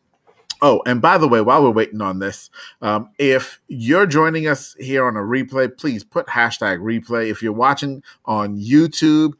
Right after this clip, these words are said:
hit that subscribe button and hit that little bell so you'll get notifications when I'm teaching, because I'm a team, I'm here to teach you for free. Get that for free.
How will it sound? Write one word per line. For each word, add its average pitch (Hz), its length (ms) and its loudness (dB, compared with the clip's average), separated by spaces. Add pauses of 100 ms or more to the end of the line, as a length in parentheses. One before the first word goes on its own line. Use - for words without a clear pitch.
(200)
hit 190 280 -6
that 117 240 2
subscribe 127 960 0
button 139 560 -2
and 120 320 -8
hit 135 220 -10
that 123 160 -4
little 107 200 -6
bell 123 360 2
so 123 120 -6
you'll 117 240 0
get 120 200 -2
notifications 110 800 -4
when 104 140 -4
I'm 101 160 -2
teaching, 127 320 -6
because 120 320 -2 (300)
I'm 143 220 2
a - 20 2
team, 135 200 -2
I'm 160 140 0
here 143 220 4
to 127 100 2
teach - 480 -8
you 127 320 2
for 117 400 2
free. 113 300 -2 (260)
Get 117 180 0
that - 300 0
for 123 200 0
free. 117 400 -4